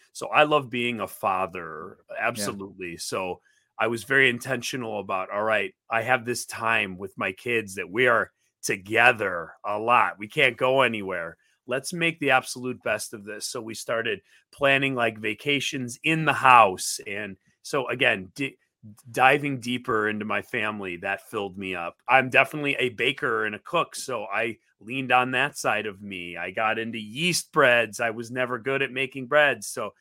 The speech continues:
Speaker 1: again, the, uh, the silly examples, but actually make a huge impact on your mental psyche. Joshua, as you said, your,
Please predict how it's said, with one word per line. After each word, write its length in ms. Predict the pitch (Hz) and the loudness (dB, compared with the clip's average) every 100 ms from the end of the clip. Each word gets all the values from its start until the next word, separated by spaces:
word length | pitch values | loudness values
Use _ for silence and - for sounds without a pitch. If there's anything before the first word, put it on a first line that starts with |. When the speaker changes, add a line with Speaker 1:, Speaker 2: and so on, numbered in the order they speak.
| _ - | _ -10
Speaker 1:
again, 380 | 123 143 110 92 _ _ _ _ _ | 0 2 2 -2 _ _ _ _ _
the, 100 | 135 | -14
uh, 200 | - - - | -10 -8 -6
the 120 | 175 | -4
silly 440 | 165 - 214 214 196 | -2 0 0 2 4
examples, 720 | 165 135 165 185 185 135 117 | 2 4 4 4 2 -4 -6
but 160 | 135 - | -10 0
actually 640 | 143 151 - 151 135 120 - _ _ _ | 4 4 2 -6 -6 -6 -8 _ _ _
make 200 | 139 151 | -8 -6
a 40 | 165 | -8
huge 380 | - 190 139 | -6 -4 -2
impact 480 | 151 165 139 101 - | -2 -2 0 0 0
on 240 | 117 110 110 | -4 -4 -4
your 160 | 107 | -6
mental 400 | 104 123 123 135 | -2 0 -2 -4
psyche. 560 | 117 - 135 131 120 110 | -2 2 2 0 -4 -6
Joshua, 360 | - 139 143 | -2 -2 0
as 120 | 156 151 | -4 -2
you 80 | |
said, 400 | 190 - 185 233 | 0 2 2 2
your, 300 | 120 127 120 | 0 2 2